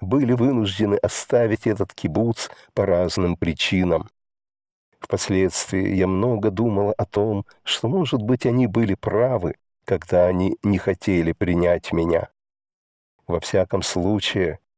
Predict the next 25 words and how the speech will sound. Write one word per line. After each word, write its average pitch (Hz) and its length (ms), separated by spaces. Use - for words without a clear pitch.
одна 101 480
из 92 180
больных 95 500
струнок 120 680
в 92 100
моей 107 380
жизни 110 680
вот 95 340
уже 95 160
почти 113 500
пятьдесят 110 600
лет — 127 460
это 95 220
то, 110 420
что - 280
действительно 98 1080
я 92 160
не 87 100
смогла 92 580
выдержать 113 720
ритм 101 420
жизни 85 680
в - 100
коллективе 113 720
кибуца. 87 720